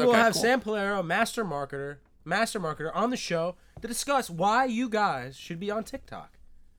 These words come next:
Speaker 2: Okay.
Speaker 1: That's
Speaker 2: You gotta
Speaker 1: it.
Speaker 2: run this shit by me. That's why I said, like, I, how the fuck am I supposed to know? You know what I'm
Speaker 1: Yeah,
Speaker 2: saying?
Speaker 1: who the fuck cares?
Speaker 2: I, I think I'd like to be briefed. I
Speaker 1: Sounds
Speaker 2: think I
Speaker 1: good.
Speaker 2: deserve that.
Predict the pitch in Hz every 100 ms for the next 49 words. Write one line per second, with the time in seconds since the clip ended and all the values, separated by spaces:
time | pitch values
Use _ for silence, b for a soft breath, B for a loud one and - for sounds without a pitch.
0 | _ _ _ - - - 233 _ _ _
1 | _ _ _ _ _ _ 120 165 240 247
2 | 233 226 - 190 139 127 196 - 185 208
3 | 185 175 180 165 156 160 175 202 190 196
4 | 175 160 - - 67 73 95 240 311 359
5 | 381 - 359 - 370 339 - - _ _
6 | - 170 170 151 160 151 143 135 123 135
7 | 131 107 90 - - 107 143 123 127 120
8 | 98 85 92